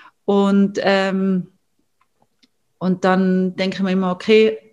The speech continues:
äh, also dieses Begeistertsein, äh, ist schon eine ganz wichtige Sache, dass du manchmal sagst, "Okay, ich,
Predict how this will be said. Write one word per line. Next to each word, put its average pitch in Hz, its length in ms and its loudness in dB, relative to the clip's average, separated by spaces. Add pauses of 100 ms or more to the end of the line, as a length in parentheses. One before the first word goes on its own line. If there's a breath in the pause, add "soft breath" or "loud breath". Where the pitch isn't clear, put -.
(140)
äh, 185 60 -12
also 185 480 -6
dieses 180 300 -12
Begeistertsein, 190 1400 -6
äh, 180 380 0
ist 180 100 -4
schon 185 180 0
eine 175 80 2
ganz 170 220 0
wichtige 170 480 -2
Sache, 165 460 -2 (460 loud breath)
dass 175 180 -2
du 175 100 -2
manchmal 170 320 -2
sagst, - 220 -4
"Okay, - 500 -6 (140)
ich, 180 200 -8